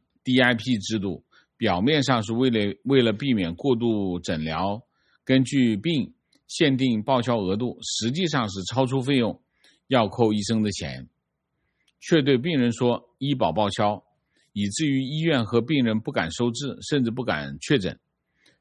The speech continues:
不敢检查比较复杂的病人，相当于要么会诊不足，要么会诊疗不足，有问题说没问题，有大问题只说有小问题，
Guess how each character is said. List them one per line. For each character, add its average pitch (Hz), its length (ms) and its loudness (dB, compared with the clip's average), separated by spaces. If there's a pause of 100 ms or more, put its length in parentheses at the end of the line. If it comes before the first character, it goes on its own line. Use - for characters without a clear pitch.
(100)
不 170 100 0
敢 80 500 0
检 87 300 -2
查 98 260 0
比 117 160 -2
较 123 160 4
复 - 180 -10
杂 85 220 -2
的 110 80 0
病 113 220 0
人， 73 160 -8 (420)
相 160 280 2
当 147 220 4
于 120 220 2
要 160 200 4
么 123 140 0
会 139 220 0
诊 92 240 -4
不 120 80 -4
足， 85 320 -10 (1160)
要 165 160 6
么 135 220 6
会 120 560 2
诊 90 180 -2
疗 98 160 0
不 117 140 -4
足， 78 280 -12 (380)
有 110 140 2
问 143 200 4
题 120 180 0
说 127 160 0
没 110 140 2
问 107 200 0
题， - 220 -14 (760)
有 107 260 2
大 160 220 4
问 135 200 2
题 104 260 0 (280)
只 95 300 -8
说 139 240 0
有 117 160 0
小 80 180 -4
问 92 220 -4
题， - 240 -16